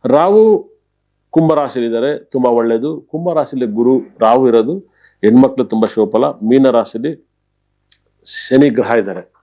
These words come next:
ಪೊತುವಾಗಿ ಇವತ್ತು ಏನ್ ಹೇಳ್ಬೇಕು ಅಂದ್ರೆ, ಬಹಳ ವಿಶೇಷವಾಗಿ ಯಾವೆಲ್ಲ ಆ ರಾಶಿಗಳಿಗೆ ತುಂಬಾ ಟೈಮ್ ಚೆನ್ನಾಗಿದೆ, ಚೆನ್ನಾಗಿಲ್ಲ ಅನ್ನೋದು ಇಂಪಾರ್ಟೆಂಟ್ ಆಗುತ್ತೆ, ಯಾವ ರಾಶಿ ಸಕಾಲಿತ.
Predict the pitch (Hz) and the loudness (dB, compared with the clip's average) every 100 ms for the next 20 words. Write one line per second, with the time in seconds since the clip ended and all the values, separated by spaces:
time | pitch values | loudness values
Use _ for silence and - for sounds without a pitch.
0 | _ _ - - - - 156 180 185 185 | _ _ -10 -4 -4 0 2 4 4 2
1 | 190 160 147 147 139 151 156 147 135 123 | 4 4 2 2 2 4 4 0 -2 -2
2 | 135 127 107 127 127 120 - 135 135 123 | 0 0 2 2 0 -2 -2 -4 -4 -4
3 | 123 143 160 170 143 101 95 - 113 135 | 0 2 2 2 0 -2 -4 -4 0 2
4 | 135 131 120 120 107 113 110 - 110 110 | 0 -4 -4 -4 -4 -4 -4 -2 -2 -2
5 | 104 98 104 101 110 - 101 104 101 101 | -4 -2 0 2 0 0 0 0 2 2
6 | 98 104 92 98 95 92 87 92 90 123 | 2 0 -2 -2 -4 -4 -10 -8 0 2
7 | 98 98 101 101 101 - - 95 90 | 2 2 2 0 -4 -8 -4 -4 -4